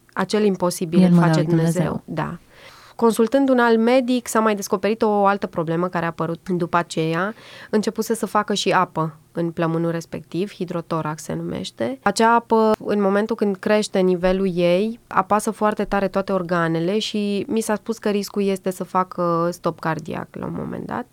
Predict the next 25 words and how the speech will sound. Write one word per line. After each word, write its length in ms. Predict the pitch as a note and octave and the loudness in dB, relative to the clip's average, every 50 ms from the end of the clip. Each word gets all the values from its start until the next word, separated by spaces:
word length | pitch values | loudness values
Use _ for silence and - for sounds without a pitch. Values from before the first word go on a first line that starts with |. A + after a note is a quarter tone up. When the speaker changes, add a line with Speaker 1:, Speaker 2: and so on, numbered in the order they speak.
| _ - | _ -4
Speaker 1:
Presând 380 | - G3 F#3 - - G#3 G#3 | -2 -2 0 0 -2 -2 -2
foarte 320 | - - G3+ F#3+ - - F#3 | 0 0 0 0 0 -2 -2
tare 300 | F#3 - F#3+ F#3 F#3 F#3 | 0 2 2 2 2 0
și 360 | F3 - - F3 E3+ F3 E3 - | -2 -2 -4 -4 -4 -4 -6 -4
arterele 720 | - - E3 D#3+ D#3+ - - G3 G#3 G#3+ G3+ F#3+ F3 F3 | -2 -2 -2 -2 -2 -2 0 2 2 2 2 2 0 0
și 180 | F3+ E3+ - E3 | -2 -4 -6 -6
tot 220 | - - F3+ F3+ | -4 -4 -2 -2
acolo. 600 | E3+ D#3+ - - G3+ F#3+ G3 G3 F#3+ F#3+ F#3 - - | -4 -6 -4 -2 -2 -2 0 2 0 0 0 -2 -2
Plus, 340 | - G#3+ A3 A3+ A3+ - - | 2 4 4 4 4 2 -2
în 240 | - - A3 A3 | 0 2 4 6
afară 300 | G#3+ G3 F#3+ A3+ A3+ A3+ | 6 4 4 4 4 4
de 140 | A3 F#3+ G#3 | 4 4 4
asta, 260 | G#3 G#3 G#3+ - A3+ | 4 4 4 4 4
nu 100 | G#3+ G#3+ | 4 4
lasă 240 | G#3 G#3 G#3 - G#3+ | 4 4 2 0 -2
plămânul 320 | F#3+ - G3 G3 G3+ G3+ F#3+ | 0 0 0 2 2 0 -2
să 120 | F#3+ G3 | -2 -6
se 140 | F3+ - F#3 | -6 -6 -4
dezvolte. 480 | E3+ F#3+ F#3 F#3 F3+ E3+ D#3+ D#3 E3+ | -4 -4 -2 2 2 2 2 2 0
Cel 200 | E3+ - G3 F#3+ | 0 0 0 0
puțin 300 | F#3 - G3 - G#3+ G#3 | 0 0 -2 0 0 0
plămânul 320 | G3 - G3+ G3+ G#3 G#3+ G#3 | 2 2 2 2 2 2 0
se 120 | - G#3 | 0 -2
putea 260 | F#3+ - F#3+ - G#3 | -4 -2 0 0 0
dezvolta 460 | F#3+ G3 F3+ F3 F3 F3 E3+ - F3 | 2 0 0 0 0 0 2 2 0